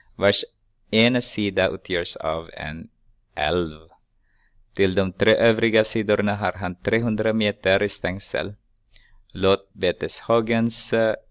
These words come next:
area vara y, m, eh, i kvadratmeter. Och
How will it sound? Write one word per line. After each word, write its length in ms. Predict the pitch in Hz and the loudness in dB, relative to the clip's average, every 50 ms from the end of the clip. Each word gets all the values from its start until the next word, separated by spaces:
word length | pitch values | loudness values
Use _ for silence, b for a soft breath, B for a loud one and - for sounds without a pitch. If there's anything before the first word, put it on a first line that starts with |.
| _ _ | _ _
area 380 | 92 98 104 107 101 95 87 | 2 4 4 4 4 2 0
vara 280 | 85 85 82 82 80 - - _ _ _ | 0 -2 -2 -2 -2 -4 -4 _ _ _
y, 360 | 113 120 131 147 165 175 180 - _ _ _ _ _ _ _ _ _ _ _ _ _ _ | -2 -2 0 -2 -4 -8 -10 -16 _ _ _ _ _ _ _ _ _ _ _ _ _ _
m, 440 | - 107 107 104 104 104 104 - - - _ _ _ _ _ _ _ _ _ _ _ _ _ _ - _ _ _ _ - | -4 -2 0 0 0 -2 -4 -6 -10 -16 _ _ _ _ _ _ _ _ _ _ _ _ _ _ -20 _ _ _ _ -6
eh, 120 | - 92 - | -6 -4 -2
i 120 | 90 101 | -2 -4
kvadratmeter. 880 | - - 110 95 95 - 92 - - 98 87 80 - - - 120 151 175 - - _ - - _ _ - - - - - | 0 2 2 2 4 2 0 -2 -2 -4 -4 -4 -2 2 4 4 4 4 0 -10 _ -20 -20 _ _ -16 -14 -12 -2 -2
Och 160 | 107 104 | -2 -2